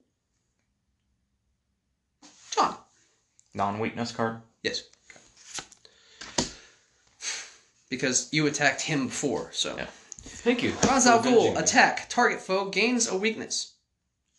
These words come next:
Speaker 1: John.
Speaker 2: Okay.
Speaker 1: Because you just got two breakthroughs.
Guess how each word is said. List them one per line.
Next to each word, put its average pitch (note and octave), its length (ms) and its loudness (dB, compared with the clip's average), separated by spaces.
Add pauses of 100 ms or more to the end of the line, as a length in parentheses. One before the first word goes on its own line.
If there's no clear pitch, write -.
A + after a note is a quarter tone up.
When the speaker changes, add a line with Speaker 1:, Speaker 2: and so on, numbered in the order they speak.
(200)
Speaker 1:
John. G#4 320 4 (1400)
Speaker 2:
Okay. - 180 -4 (2000)
Speaker 1:
Because C3+ 600 0 (260)
you C#3 100 -6
just C3+ 200 -4
got - 320 0 (960)
two C#3 180 0
breakthroughs. B2 540 -2